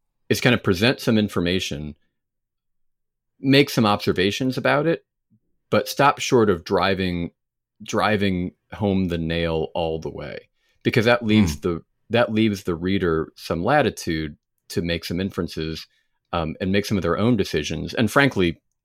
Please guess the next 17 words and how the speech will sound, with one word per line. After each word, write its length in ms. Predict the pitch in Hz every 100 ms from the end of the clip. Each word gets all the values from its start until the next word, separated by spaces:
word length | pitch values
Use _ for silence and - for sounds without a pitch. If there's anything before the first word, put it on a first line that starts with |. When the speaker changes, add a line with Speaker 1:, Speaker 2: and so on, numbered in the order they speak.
| _ _ -
Speaker 1:
you 100 | 113
know, 100 | 71
I'm, 260 | 82 98 - _ _ _ _ _ _ _
I 40 | 92
mean, 100 | -
I'm 200 | 95 90
writing 280 | 87 85 76
the 60 |
column, 460 | - 95 104 80 71
but 160 | 73 -
I 80 | 82
don't 180 | 92 85
have 300 | 78 82 _
all 180 | 85 80
the 140 | 78
answers. 420 | 73 87 95 87 85
And 180 | 80